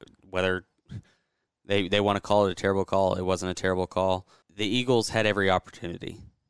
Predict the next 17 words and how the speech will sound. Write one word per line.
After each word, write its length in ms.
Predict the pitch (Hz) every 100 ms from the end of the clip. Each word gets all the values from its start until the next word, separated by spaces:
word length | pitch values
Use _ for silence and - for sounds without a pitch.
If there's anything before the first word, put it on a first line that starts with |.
| _ _ _
They 80 | 92
had 140 | 101
every 480 | 78 104 - 110 101
opportunity 800 | 98 - 90 - 87 92 80 92 _ _ _
to 80 | 101
do 260 | 95 95
what 220 | 92 95 90
they 100 | 92
wanted 320 | 90 92 87
to 60 | 92
do. 180 | 87 87
They, 300 | 92 95 -
like 260 | 98 -
we 80 | -
said, 320 | 95 98 95 - _ _ _
they 140 | - 87
dominated 920 | 87 95 98 98 92 90 87 90 92